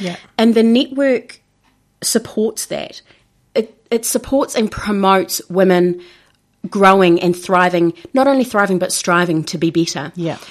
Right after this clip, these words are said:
Speaker 2: And I think that, you know, so we talk about the, the golf club, the meetings on the golf course.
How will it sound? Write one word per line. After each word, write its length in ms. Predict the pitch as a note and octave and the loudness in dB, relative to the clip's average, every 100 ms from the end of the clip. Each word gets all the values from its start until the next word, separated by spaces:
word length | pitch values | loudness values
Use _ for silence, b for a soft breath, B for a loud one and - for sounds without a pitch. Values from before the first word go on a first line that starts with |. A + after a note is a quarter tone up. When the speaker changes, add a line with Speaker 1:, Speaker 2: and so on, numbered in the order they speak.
| B B | B B
Speaker 2:
And 160 | A3 | 2
I 80 | A3 | 2
think 280 | A3 C4 B3 | 4 0 2
that, 220 | A3+ - | -4 -2
you 100 | A3 | 0
know, 260 | G#3 G3+ G#3+ - B B _ _ B B | 2 2 0 -4 B B _ _ B B
so 180 | B C#4 | B 2
we 80 | C#4 | 4
talk 200 | D4 D#4+ | 2 2
about 300 | C#4 A3 - | 2 0 0
the, 360 | G3+ F#3 F#3 F#3 B | 0 2 0 -6 B
the 80 | G3 | 0
golf 300 | F#3+ F3 F3 | 4 4 2
club, 220 | - D3+ - - | -4 -4 -6 -2
the 120 | F#3 | 2
meetings 460 | F#3 F#3 F#3 F3 | 4 4 2 2
on 120 | D#3+ F3 | 2 0
the 60 | |
golf 320 | E3 D#3 D#3 - | 2 0 0 -4
course. 280 | D3 D3 | -6 -6